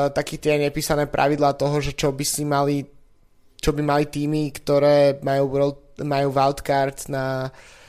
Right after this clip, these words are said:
e, na podujatie World Tour alebo špeciálne na Grand Tour vlastne robiť, že sú to v-, také povinnosti typu, e,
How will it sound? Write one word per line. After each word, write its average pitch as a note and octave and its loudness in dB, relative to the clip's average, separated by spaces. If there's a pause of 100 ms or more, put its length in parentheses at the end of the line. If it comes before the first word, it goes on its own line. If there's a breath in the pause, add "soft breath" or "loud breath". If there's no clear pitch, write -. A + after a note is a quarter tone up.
(160 loud breath)
e, - -2 (240)
na - -4
podujatie C3+ 2
World C#3+ 2
Tour C#3 2
alebo C3+ -2
špeciálne C#3 0
na C3 -4
Grand C3+ -4
Tour C3+ -6
vlastne C3+ -8
robiť, C3 -4
že C#2 -8 (560)
sú - -8
to C#3 -4
v-, - -12
také C3+ -4
povinnosti C#3+ -2
typu, C3+ -8
e, B2 -12